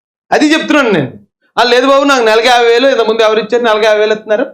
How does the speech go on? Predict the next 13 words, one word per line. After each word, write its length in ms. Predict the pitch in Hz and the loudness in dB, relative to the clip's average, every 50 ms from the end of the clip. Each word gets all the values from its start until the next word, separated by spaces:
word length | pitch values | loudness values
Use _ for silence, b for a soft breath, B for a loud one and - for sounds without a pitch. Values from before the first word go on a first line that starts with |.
| b b b b - | b b b b -2
కాబట్టి 200 | 214 247 285 269 | 0 0 0 0
నేను 120 | 269 240 | 0 0
వేస్తున్నానని" 420 | 226 220 233 226 269 302 311 262 254 | 0 0 0 0 0 2 2 2 0
వేసింది. 400 | 269 269 302 262 160 - - _ _ _ _ _ _ _ _ _ _ _ _ _ _ _ _ _ _ _ _ _ | 0 0 -2 -2 -4 -8 -12 _ _ _ _ _ _ _ _ _ _ _ _ _ _ _ _ _ _ _ _ _
అయితే 220 | - 208 220 311 311 277 247 247 247 - - - _ _ | -2 0 2 2 2 2 2 0 -2 -4 -8 -14 _ _
ఆ 40 | 190 | -2
కాంబినేషన్ 480 | 208 - 220 226 277 294 330 320 254 277 | 0 2 2 2 2 2 0 2 2 0
అందరికీ 280 | 254 254 269 302 262 | 0 0 0 0 0
ఉండదు. 300 | 262 214 185 143 123 - - _ _ | 0 0 -2 -4 -6 -10 -14 _ _
ఇది 300 | - 180 196 208 202 202 | -6 -2 0 0 2 2
రైతు 220 | 196 170 170 175 190 | 0 0 -2 -2 0
భరోసా, 560 | 180 190 190 190 185 - 202 190 190 190 - - _ _ - | 0 0 0 0 0 0 0 0 -2 -4 -8 -16 _ _ -2
చేయూత, 320 | 180 185 196 196 190 196 | 0 0 0 0 0 0